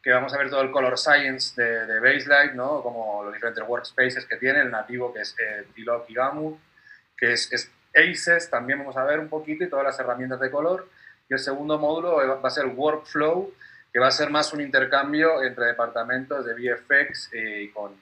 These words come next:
con editorial, porque tanto Nuke como Avid tienen plugins para ver la interfaz de,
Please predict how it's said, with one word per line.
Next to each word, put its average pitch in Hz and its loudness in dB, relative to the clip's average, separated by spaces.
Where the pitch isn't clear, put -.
con - -6
editorial, 135 2
porque 117 2
tanto 117 0
Nuke 135 -4
como 123 -2
Avid 147 0
tienen 117 -4
plugins 120 -4
para 101 0
ver 117 0
la 110 0
interfaz 104 -6
de, 101 -6